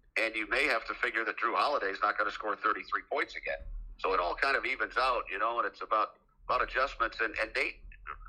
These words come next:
really, the, the first half defense wasn't all that great, and then he made adjustments at halftime, and they played very good defense in the second half. They kind of ratcheted it up, and, uh,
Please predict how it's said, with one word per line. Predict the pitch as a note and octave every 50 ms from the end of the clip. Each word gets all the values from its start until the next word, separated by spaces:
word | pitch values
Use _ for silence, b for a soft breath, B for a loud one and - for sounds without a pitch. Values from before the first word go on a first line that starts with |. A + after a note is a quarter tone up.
| - - - - A#2
really, | D3 E3+ F#3+ C#3+ G#2
the, | - A#2 G#2 -
the | G#2 -
first | - D#3 F3 F#3+ - - D3
half | D3 B2+ -
defense | - C#3 D#3+ - - B2+ A2+ - -
wasn't | A#2+ A#2 B2 B2
all | B2 A#2+ A#2+
that | A2+ - -
great, | G#2 C3+ F#3 F#3 B2+ - - - - - - - - - - -
and | - G#2+ C3+
then | E3+ E3
he | D3+ E3+ A3 - - - - -
made | C3+ D3+ D#3
adjustments | - A#2 C3 C#3+ D3+ - - - - -
at | A2+ G#2
halftime, | B2+ E3+ G#3+ G#3+ - - A#2 B2 A#2+ A#2+
and | B2 A#2+
they | A#2+ A2+
played | - - C3+ C3 B2+ - - - - -
very | A#2 C#3 F#3 A#3 -
good | - A2+ A2+ - -
defense | G2 G2+ - - A#2+ A2+ - -
in | -
the | B2 -
second | - - - - - - F#2
half. | E2 D#2+ - -
They | - -
kind | - A2 G#2 F#2
of | D#2+
ratcheted | G2 G2 G#2+ - - G#2 G2+ F#2+ F#2+
it | G#2
up, | B2 D3 C#3+ - - F2
and, | - - - - - - _ _ _ _ _ - -
uh, | G#2 G2+ G2+ G2+ G2 F#2+ D2+ F2